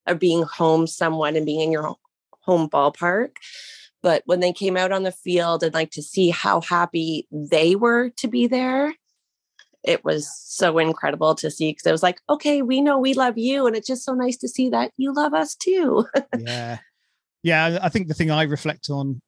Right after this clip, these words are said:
Speaker 2: on that particular event was, um, seeing Charlie Montoyo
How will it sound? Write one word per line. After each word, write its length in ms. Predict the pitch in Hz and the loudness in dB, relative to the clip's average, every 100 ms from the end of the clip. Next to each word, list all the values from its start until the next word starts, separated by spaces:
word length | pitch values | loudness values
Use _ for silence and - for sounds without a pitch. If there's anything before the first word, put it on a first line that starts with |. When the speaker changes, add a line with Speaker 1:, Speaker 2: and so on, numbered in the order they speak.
| _ _ _ _ _ _ _ | _ _ _ _ _ _ _
Speaker 2:
on 120 | 139 135 | -10 -6
that 160 | 143 - | -6 -8
particular 500 | - 147 139 139 135 135 - | -12 -10 -8 -8 -8 -8 -16
event 440 | 131 143 139 139 _ | -10 -4 -4 -4 _
was, 340 | 139 135 - | -6 -4 -4
um, 320 | 143 135 127 123 _ - | -4 -4 -6 -10 _ -16
seeing 280 | - 135 131 | -8 -6 -6
Charlie 320 | - 135 127 | -6 -4 -4
Montoyo 600 | 131 127 139 131 131 135 | -6 -6 -6 -6 -6 -8